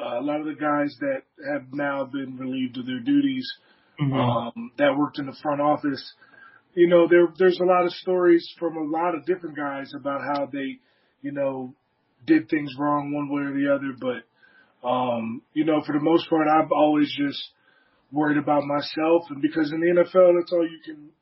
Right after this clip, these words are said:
Speaker 1: that's all you really care about is, you know, making sure you can provide for your family. And that's
Speaker 2: Right.
Speaker 1: why, like, you know, people are like, "Well, you're from D C.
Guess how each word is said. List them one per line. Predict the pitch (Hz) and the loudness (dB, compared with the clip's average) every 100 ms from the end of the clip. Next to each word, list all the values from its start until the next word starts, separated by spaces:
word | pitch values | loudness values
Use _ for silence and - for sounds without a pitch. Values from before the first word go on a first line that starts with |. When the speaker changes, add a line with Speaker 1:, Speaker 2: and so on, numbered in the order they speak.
| - | -8
Speaker 1:
that's | 175 | -2
all | 190 | 0
you | 170 175 | 0 0
really | 170 160 | 0 0
care | - 180 | -2 -4
about | 185 165 147 | -4 -4 -6
is, | 143 127 - _ _ _ - | -8 -14 -20 _ _ _ -14
you | 143 | -10
know, | 147 147 - | -6 -8 -4
making | 160 151 | -4 -2
sure | - 156 | -2 -2
you | 160 | -2
can | - | -6
provide | 294 262 294 285 | -4 -2 0 0
for | 294 | 0
your | 277 320 | 0 0
family. | - 285 269 - | -4 -6 -6 -10
And | 262 247 - _ - - | -10 -10 -14 _ -14 -2
that's | 147 113 | 0 2
Speaker 2:
Right. | 170 165 | 4 4
Speaker 1:
why, | 160 156 | 4 2
like, | 147 - - _ _ - | 0 -6 -20 _ _ -8
you | 156 | -4
know, | 151 | -2
people | 165 165 160 | 0 0 2
are | 156 147 | 0 0
like, | 147 | -4
"Well, | 156 175 | 0 4
you're | 180 208 | 4 0
from | - 175 | -6 -4
D | 175 180 | -4 -6
C. | - 208 202 190 | -4 -2 -2 -2